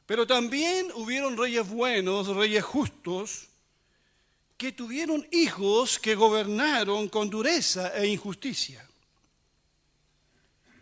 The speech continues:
Hay un antiguo refrán que dice,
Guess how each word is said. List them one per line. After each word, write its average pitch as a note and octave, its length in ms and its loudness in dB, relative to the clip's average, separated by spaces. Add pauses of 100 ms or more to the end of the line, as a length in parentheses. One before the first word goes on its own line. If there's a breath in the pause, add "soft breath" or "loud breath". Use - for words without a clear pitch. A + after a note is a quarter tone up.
(360 soft breath)
Hay A3 220 2
un B3 100 -2
antiguo A#3+ 680 0
refrán A3 680 -2
que G#3 200 0
dice, A3+ 640 -2